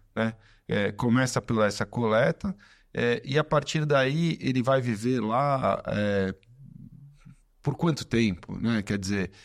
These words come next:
é, o, o colaborador, ele sai da empresa, esses dados permanecem por lá,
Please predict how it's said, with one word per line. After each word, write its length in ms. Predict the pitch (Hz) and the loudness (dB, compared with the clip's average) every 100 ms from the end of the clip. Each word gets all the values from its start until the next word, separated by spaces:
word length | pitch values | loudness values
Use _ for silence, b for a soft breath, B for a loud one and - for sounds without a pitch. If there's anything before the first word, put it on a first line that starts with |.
| B - | B -8
é, 220 | 104 101 | -2 0
o, 100 | 101 | 0
o 300 | 101 117 104 | -2 -4 -4
colaborador, 540 | 101 117 110 117 123 | -4 -2 -2 0 0
ele 560 | 120 107 104 101 - - - _ _ | 0 0 0 -2 -6 -14 -20 _ _
sai 280 | - 139 151 | -2 2 2
da 100 | 143 | 2
empresa, 680 | 113 - 107 120 107 87 90 | 0 -2 0 2 2 0 -2
esses 320 | 98 - 95 | -4 -4 -4
dados 240 | 123 123 | -2 -4
permanecem 640 | - 123 113 107 113 - 117 | -4 -2 0 0 0 -2 -6
por 240 | - 92 | -4 -2
lá, 340 | 101 113 104 | 0 0 -2